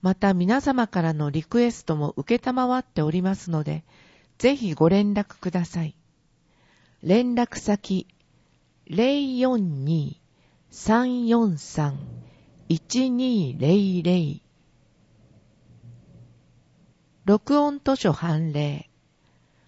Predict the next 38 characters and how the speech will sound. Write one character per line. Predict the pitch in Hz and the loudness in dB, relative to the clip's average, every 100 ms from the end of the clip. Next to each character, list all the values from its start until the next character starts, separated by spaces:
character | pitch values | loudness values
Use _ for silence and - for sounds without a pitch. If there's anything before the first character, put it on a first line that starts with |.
| _ - | _ -4
こ | 214 214 | 0 4
の | 233 202 | 4 4
録 | 180 - 277 | 2 2 2
音 | 285 285 | 2 0
図 | - 277 | -2 0
書 | - 160 | 0 0
は、 | 135 - _ _ _ _ _ _ _ | 0 -6 _ _ _ _ _ _ _
レ | 151 175 | 2 2
ベ | 190 220 | 4 2
ル | 208 202 - _ _ _ | 2 -2 -4 _ _ _
一 | 160 - - 220 | -10 -6 -4 0
の | 208 240 | 2 2
み | 202 | 0
で | 143 127 | -2 -8
す。 | 127 - - - _ _ _ _ _ _ _ _ _ _ _ _ - | -10 -16 -20 -20 _ _ _ _ _ _ _ _ _ _ _ _ 0
ラ | 208 254 | 0 0
ン | 254 | -4
キ | - 233 | -4 -2
ン | 233 220 | -2 0
グ | 220 - | -2 -2
十 | 170 190 240 269 | -6 -2 0 0
位 | 269 262 | -2 0
ご | 269 | 0
と | 269 202 | 2 0
に | 143 143 - _ _ _ | 0 -6 -12 _ _ _
セ | - - - | -8 -2 -2
ク | - | -4
シ | - 196 | -2 0
ョ | |
ン | 175 156 | 2 0
を | 139 151 233 | 0 2 2
設 | 240 | 0
け | 175 | -4
て | - | -4
あ | 139 | -4
り | 139 139 | -4 -6
ま | 135 | -6
す。 | 139 - - | -10 -14 -20